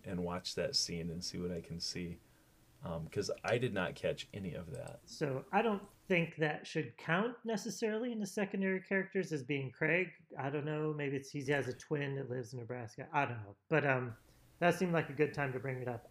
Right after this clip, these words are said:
Speaker 2: I gave
Speaker 1: Yeah.
Speaker 2: I gave a huge score on secondary characters. I gave a nine point five.
Speaker 1: Wow.
Speaker 2: Mm-hmm.
Speaker 1: That, that's a gigantic score for you. And I mean, that's a
Speaker 2: Huge.
Speaker 1: gigantic score in
Speaker 2: Huge.
Speaker 1: general.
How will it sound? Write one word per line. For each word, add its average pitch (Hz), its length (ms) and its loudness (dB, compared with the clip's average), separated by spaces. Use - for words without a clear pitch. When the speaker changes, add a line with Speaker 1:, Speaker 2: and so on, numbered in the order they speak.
Speaker 2:
I 156 140 8
gave 175 320 6
Speaker 1:
Yeah. 104 240 8
Speaker 2:
I 170 60 -2
gave 170 320 4
a 131 60 0
huge 190 440 0
score 135 720 2
on 135 180 2
secondary 143 560 2
characters. 127 540 -2
I 131 80 2
gave 135 200 4
a 135 60 0
nine 135 400 2
point 135 260 -4
five. 107 380 -2
Speaker 1:
Wow. 113 800 6
Speaker 2:
Mm-hmm. 131 160 -4
Speaker 1:
That, 127 360 12
that's 139 320 8
a 113 60 6
gigantic 101 760 0
score 101 380 2
for - 160 -8
you. 87 580 0
And 98 180 -4
I 98 100 2
mean, 101 120 0
that's 120 160 4
a 202 40 8
Speaker 2:
Huge. 170 140 8
Speaker 1:
gigantic 101 520 4
score 180 340 8
in 87 100 4
Speaker 2:
Huge. 85 140 -2
Speaker 1:
general. 92 520 4